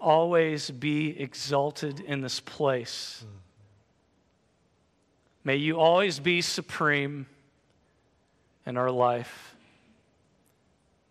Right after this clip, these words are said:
Speaker 1: as we deny ourselves, as we pick up your cross, and as we follow you.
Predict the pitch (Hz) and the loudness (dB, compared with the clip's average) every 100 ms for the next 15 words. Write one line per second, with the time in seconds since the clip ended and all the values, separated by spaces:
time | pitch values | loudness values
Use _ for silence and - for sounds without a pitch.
0 | _ _ _ 120 113 135 135 139 135 139 | _ _ _ -12 -4 -2 0 0 2 4
1 | 147 131 131 - 131 120 123 120 123 120 | 2 0 -2 -2 0 0 -2 -2 -2 -2
2 | 127 131 123 - - _ _ _ _ _ | -2 -2 -4 -10 -20 _ _ _ _ _
3 | _ _ 143 139 143 139 135 139 139 - | _ _ -4 2 0 0 -2 -2 -2 -2
4 | 117 110 107 - - - _ _ _ _ | -2 -2 -4 -12 -14 -18 _ _ _ _
5 | _ _ _ _ _ _ _ _ - 117 | _ _ _ _ _ _ _ _ -16 -8
6 | 113 113 120 107 - 117 113 104 101 | -4 -4 -6 -6 -2 -2 -4 -8 -12